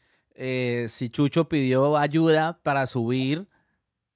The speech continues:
en, en una cuesta o, o en una loma muy inclinada, en una pendiente muy, muy tesa, imagínate una persona con una maleta en la cabeza, aunque, eh, l-, eso lo han hecho toda la vida, entonces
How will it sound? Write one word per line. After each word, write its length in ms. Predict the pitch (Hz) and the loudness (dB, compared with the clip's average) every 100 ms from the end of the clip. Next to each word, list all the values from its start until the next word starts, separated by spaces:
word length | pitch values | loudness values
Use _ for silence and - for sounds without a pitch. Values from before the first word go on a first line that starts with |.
| _ | _
en, 200 | - 131 127 | -8 -6 -6
en 140 | 123 120 | -6 -4
una 240 | 123 139 | -4 -4
cuesta 540 | - 156 156 147 151 | -2 -2 -2 -2 -2
o, 280 | 147 131 120 | -2 -4 -6
o 60 | 120 | -8
en 100 | 120 | -6
una 180 | 127 147 | -4 -2
loma 220 | 151 156 | -2 -2
muy 220 | 151 151 | 0 0
inclinada, 880 | 151 147 143 123 127 135 151 156 160 | 0 -2 -2 0 2 2 0 -2 -6
en 80 | 123 | -6
una 240 | 127 143 | -4 -2
pendiente 640 | 151 127 117 127 135 139 156 | -2 -2 -2 -2 -2 -2 -4
muy, 300 | 151 147 151 | -2 -2 -4
muy 280 | - 135 | -4 -4
tesa, 500 | 135 - 147 139 147 - | -4 -2 -2 -2 -8 -6
imagínate 640 | 135 110 110 135 147 160 - _ _ | -6 -4 -4 -6 -6 -8 -10 _ _
una 180 | 120 123 | -4 -2
persona 380 | 160 139 120 131 | -2 -2 -4 -4
con 140 | 143 | -4
una 100 | 123 | -2
maleta 280 | 139 117 101 | -2 -2 -4
en 100 | 131 | -6
la 80 | 139 | -6
cabeza, 400 | - 101 160 131 | -6 -4 -2 -4
aunque, 280 | 107 117 - - | -6 -8 -12 -16
eh, 260 | 90 85 - | -16 -16 -14
l-, 240 | 104 101 - | -10 -10 -8
eso 160 | - | -4
lo 100 | 156 | -2
han 80 | 151 | -2
hecho 180 | 127 - | -4 -6
toda 220 | 139 143 | -2 -2
la 100 | 127 | -2
vida, 220 | 107 160 | -4 -4
entonces 440 | 120 - 104 135 | -6 -8 -12 -12